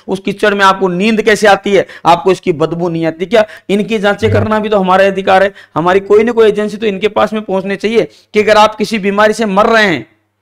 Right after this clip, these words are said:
तो आपके पास में इलाज के साधन क्यों नहीं है, इसकी जांच होनी चाहिए।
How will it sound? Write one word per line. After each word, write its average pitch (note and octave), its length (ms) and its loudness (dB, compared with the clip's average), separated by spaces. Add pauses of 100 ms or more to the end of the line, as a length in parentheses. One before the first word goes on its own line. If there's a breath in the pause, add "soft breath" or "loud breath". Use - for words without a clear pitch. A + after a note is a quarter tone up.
(260)
तो A3+ 60 0
आपके G3+ 260 2
पास A3 200 2
में A3+ 120 -2
इलाज G#3 280 4
के A#3 80 0
साधन G#3 340 2
क्यों A#3+ 200 2
नहीं B3+ 240 2
है, D#3+ 260 0 (800)
इसकी G3 260 -10
जांच F#3+ 340 2
होनी A#3 180 0
चाहिए। G#3 340 -2